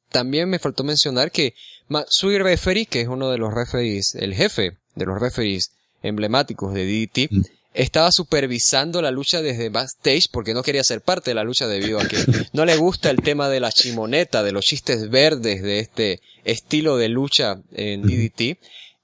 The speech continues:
Speaker 1: Entonces hubo bastantes pausas durante el, el encuentro porque este, querían asegurarse si Matsui daba el visto bueno de que Dino hiciera ciertas maniobras que eran cuestionables. Y para terminar,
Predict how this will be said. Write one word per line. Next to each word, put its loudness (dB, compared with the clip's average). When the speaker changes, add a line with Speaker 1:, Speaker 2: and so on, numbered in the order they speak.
Speaker 1:
Entonces 2
hubo 2
bastantes 0
pausas 0
durante -2
el, -4
el -2
encuentro -2
porque -6
este, -6
querían -2
asegurarse 0
si 0
Matsui 0
daba 2
el -4
visto -2
bueno 2
de -2
que -4
Dino -2
hiciera 2
ciertas 2
maniobras 0
que 0
eran 2
cuestionables. 0
Y -2
para 2
terminar, 0